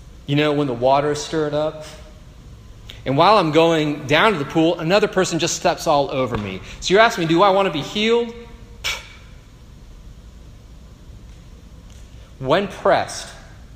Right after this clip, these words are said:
when pressed, this man reveals that the pain isn't limited to his legs or his lower back.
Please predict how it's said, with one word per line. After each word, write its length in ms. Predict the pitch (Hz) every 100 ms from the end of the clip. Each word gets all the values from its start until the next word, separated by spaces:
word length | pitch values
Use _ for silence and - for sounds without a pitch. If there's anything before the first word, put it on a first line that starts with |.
| - - - - -
when 180 | 139
pressed, 520 | 185 202 120 - - - - - - - - - - - - - - -
this 180 | 160
man 180 | 190 185
reveals 340 | 147 123 143 117
that 100 | 117
the 60 |
pain 480 | 120 - 185 170 147
isn't 400 | 185 196 208 170
limited 460 | 160 175 147 143 139
to 160 | 151 135
his 220 | 143 117
legs 400 | 123 131 127 - -
or 100 | 117
his 220 | 110 110
lower 240 | 110 110
back. 480 | 101 101 95 85 -